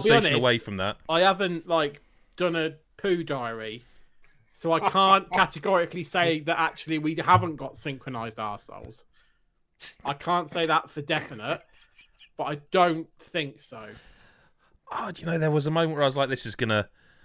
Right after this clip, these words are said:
Speaker 1: this isn't gonna work," and then, and now
Speaker 2: And
Speaker 1: it's
Speaker 2: I'll
Speaker 1: like
Speaker 2: tell you what, if synchronised arseholes is not the name of this podcast,
Speaker 1: I c-
Speaker 2: I'm gonna give up.
Speaker 1: <laughs> I've gone for genuinely unique, but, like, that's
Speaker 2: Nah,
Speaker 1: that
Speaker 2: mate. <laughs>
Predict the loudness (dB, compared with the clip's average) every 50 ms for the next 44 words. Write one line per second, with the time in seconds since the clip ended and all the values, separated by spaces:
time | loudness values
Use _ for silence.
0 | -20 _ _ _ _ -4 -4 -2 -2 -2 -2 -2 -2 -2 -2 0 4 6 6 8
1 | 8 8 6 4 2 0 2 2 2 2 0 -2 -6 -6 -4 -2 0 0 2 2
2 | 0 2 4 6 6 4 4 6 6 8 8 8 6 4 2 -2 -6 -2 0 0
3 | 0 2 2 4 6 6 6 6 8 8 8 8 8 8 4 0 2 2 2 0
4 | 0 -2 -4 -4 0 2 4 4 4 4 2 2 2 2 2 0 0 -4 -6 -6
5 | -2 -2 -2 -2 -2 -4 -6 -6 -6 -6 -6 -10 -14 -20 -20 -6 0 2 2 2
6 | 4 4 4 4 6 6 6 6 6 4 0 0 2 4 4 4 4 2 -4 -16
7 | -8 -6 -6 -2 0 0 0 2 2 2 2 2 2 2 2 0 0 0 0 -2
8 | -2 -2 -2 0 2 2 2 0 -2 -4 -2 0 2 4 4 4 4 6 8 8
9 | 8 8 8 8 8 8 6 6 6 6 8 8 8 6 2 0 -2 -4 -4 -8